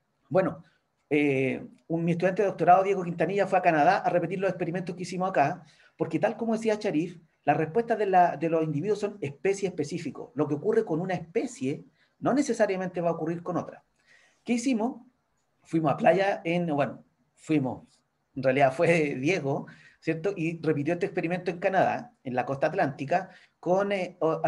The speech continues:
organismos de playas de arena. Los expuso a luz a algunos en laboratorio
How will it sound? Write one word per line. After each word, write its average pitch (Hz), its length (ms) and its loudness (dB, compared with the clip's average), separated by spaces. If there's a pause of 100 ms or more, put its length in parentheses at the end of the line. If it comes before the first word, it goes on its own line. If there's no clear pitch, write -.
(100)
organismos 165 400 0
de 165 100 -2
playas 175 300 4
de 160 60 2
arena. 123 360 -2 (640)
Los 131 160 2
expuso 202 420 0
a 233 40 10
luz 220 320 -2
a 143 120 6
algunos 156 560 0
en 135 180 -2
laboratorio 170 640 2